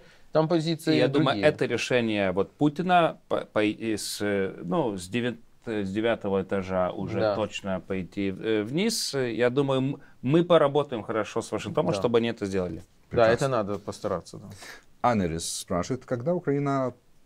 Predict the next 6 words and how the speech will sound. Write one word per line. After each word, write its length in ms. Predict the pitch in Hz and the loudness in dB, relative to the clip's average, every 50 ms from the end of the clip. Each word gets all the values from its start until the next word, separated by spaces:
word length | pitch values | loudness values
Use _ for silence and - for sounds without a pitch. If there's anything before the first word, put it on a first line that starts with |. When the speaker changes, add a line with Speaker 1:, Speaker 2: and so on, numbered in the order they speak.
| _ - | _ 0
Speaker 3:
по-, 360 | 107 107 107 107 104 104 101 - - | 2 2 2 2 0 -2 -2 0 0
подготовит 460 | 107 98 101 120 113 151 113 98 - - | 0 0 0 0 0 0 0 0 -2 -4
план, 400 | - 131 123 120 131 156 175 - | 0 2 4 4 4 2 -2 -4
а, 320 | - 117 117 113 110 113 110 - _ - | -6 -4 -2 -2 -2 -2 -2 -6 _ -4
по 380 | - 123 123 120 113 113 113 - | -2 2 2 4 4 2 0 0
от-, 420 | - 101 110 107 104 _ - - | 2 4 4 4 2 _ -20 -16